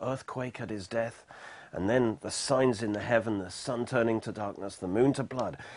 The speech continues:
The people that heard Peter preaching, they knew all that happened. And then it says, after that will be the great and awesome day of the Lord, followed by the outpouring of the Spirit.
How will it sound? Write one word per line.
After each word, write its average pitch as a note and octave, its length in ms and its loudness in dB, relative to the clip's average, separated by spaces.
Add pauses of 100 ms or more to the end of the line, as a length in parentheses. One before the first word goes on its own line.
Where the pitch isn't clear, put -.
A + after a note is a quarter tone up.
(180)
The A#2+ 80 0
people C#3 480 2
that G#2+ 140 4
heard B2+ 240 2
Peter A#2 220 0
preaching, G#2 480 0 (220)
they D3+ 140 2
knew E3 240 8
all B2 140 6
that A2+ 220 -6
happened. - 400 -10 (920)
And E2+ 160 -8
then A2+ 160 6
it A#2 140 4
says, D2 420 -4 (540)
after G#2+ 340 -2
that C2+ 380 -14 (400)
will D#2+ 160 -6
be D#2 120 -8
the D2+ 120 -8
great F2 320 0
and D#2 120 -6
awesome F2+ 380 -4
day D#2+ 160 -6
of D2 140 -12
the D#2 80 -8
Lord, D2 280 -8
followed D3 460 2
by E2+ 220 -8
the - 160 -8
outpouring F#2 560 -6
of F2 100 -8
the F2+ 80 -8
Spirit. D#2+ 380 -10